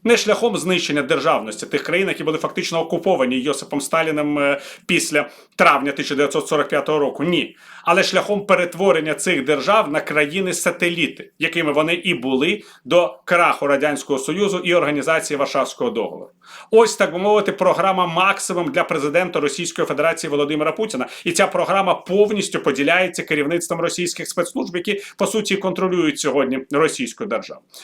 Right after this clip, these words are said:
Ось чому потрібно запобігти подібним намірам російського президента. І зрозуміти, що застосування ядерної зброї проти України — це лише перший крок у війні абсолютно божевільного, шизофренічного характеру, у війні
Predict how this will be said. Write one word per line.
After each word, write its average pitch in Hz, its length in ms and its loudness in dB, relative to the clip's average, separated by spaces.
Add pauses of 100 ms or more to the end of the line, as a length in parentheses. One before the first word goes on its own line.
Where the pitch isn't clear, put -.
(160)
Ось 214 300 6
чому 190 440 -2 (220)
потрібно 180 600 0
запобігти 175 1000 -2
подібним 143 460 0
намірам 131 420 0
російського 135 480 -4
президента. 110 540 -8 (160)
І 180 60 0
зрозуміти, 165 580 0
що - 140 -14 (260)
застосування 175 680 0
ядерної 135 560 -2
зброї 160 320 0
проти 156 300 -2
України — 180 400 0
це 170 120 -2
лише 180 260 0
перший 190 600 0
крок - 440 2 (180)
у 220 160 6
війні 175 640 0 (760)
абсолютно 208 680 0
божевільного, 165 680 -2
шизофренічного 175 680 -2
характеру, 170 440 -2 (180)
у 220 120 6
війні 180 640 2